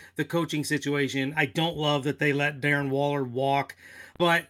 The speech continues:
the McDaniels-Garoppolo combination could work. I, I'm not sure that, that McDaniels was sold on Derek Carr being his guy. From a talent standpoint, I don't think there's much difference between Garoppolo and Carr, and we've had that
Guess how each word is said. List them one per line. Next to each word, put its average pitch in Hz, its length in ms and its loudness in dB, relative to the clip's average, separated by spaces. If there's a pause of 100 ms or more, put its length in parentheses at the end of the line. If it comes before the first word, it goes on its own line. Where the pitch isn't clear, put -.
the 165 80 -2
McDaniels-Garoppolo 185 1400 2
combination 156 1000 -2 (580)
could 208 540 2
work. 147 420 -2
I, 196 220 6
I'm 233 80 4
not 240 240 2
sure 185 320 2
that, 160 340 -2
that 160 220 -4
McDaniels 165 480 -2
was 147 120 -4
sold 160 300 -2
on 143 120 -2
Derek 160 320 2
Carr 160 260 2
being 156 260 -2
his 135 160 -4
guy. 139 440 2 (260)
From 180 160 -4
a 165 60 0
talent 226 540 0
standpoint, 139 840 -2 (180)
I 190 140 4
don't 190 180 -2
think 175 300 -4
there's 147 160 -2
much 143 260 -4
difference 135 300 -2
between 135 160 -4
Garoppolo 135 480 2
and 123 80 -4
Carr, 135 240 0
and 135 100 -2
we've 151 100 -2
had 147 220 2
that 139 300 6